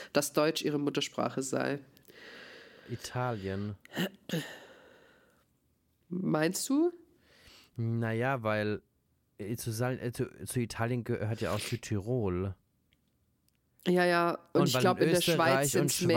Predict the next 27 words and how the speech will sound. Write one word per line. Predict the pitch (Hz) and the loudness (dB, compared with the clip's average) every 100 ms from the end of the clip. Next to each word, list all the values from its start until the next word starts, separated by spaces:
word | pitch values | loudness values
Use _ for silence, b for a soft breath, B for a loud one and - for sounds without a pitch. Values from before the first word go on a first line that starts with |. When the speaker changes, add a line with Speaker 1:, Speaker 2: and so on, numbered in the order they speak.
| 170 | 6
Speaker 2:
Schweiz | 156 | 4
Speaker 1:
und | 127 | 2
in | |
Speaker 2:
ist | - | 2
es | 135 | 2
Speaker 1:
Österreich. | 147 - 143 127 123 147 - 113 | 2 0 2 2 2 0 -2 -2
Speaker 2:
Ja, | 107 107 107 110 80 | 0 2 2 0 0
und | 107 | 0
dann | 104 | -2
ist | 95 113 | -4 -6
es | - | -4
ja, | 110 | -2
ja, | 95 104 | 0 0
ja, | 104 98 | 0 0
ich | 101 | -2
glaub, | - | -2
das | 110 | 0
ist | |
Speaker 1:
Schweich. | 147 151 156 | 2 2 0
Speaker 2:
Südtirol. | - - 92 90 92 | -4 -6 -4 -2 0
Speaker 1:
<laughs> | 190 | 2
In | - 180 | 2 2
der | |
Speaker 2:
Äh, | 143 | 4
Speaker 1:
Schweiz. | - 139 - | 4 2 2
Speaker 2:
Italien, | 120 110 104 98 95 98 | 2 0 0 0 0 -2
sorry. | - 98 95 95 | -2 -2 0 -4